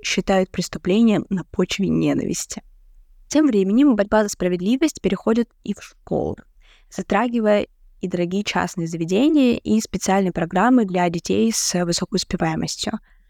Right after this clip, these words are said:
К примеру, класс с углубленным изучением предметов, в котором в этот класс по экзаменам пришло слишком много белых и азиатов, могут распустить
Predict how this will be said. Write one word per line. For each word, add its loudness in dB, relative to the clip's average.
К -20
примеру, 0
класс 0
с -6
углубленным 0
изучением -2
предметов, 0
в -20
котором 0
в -2
этот 0
класс -4
по 2
экзаменам 0
пришло -2
слишком 0
много 0
белых 0
и 0
азиатов, -2
могут 0
распустить -4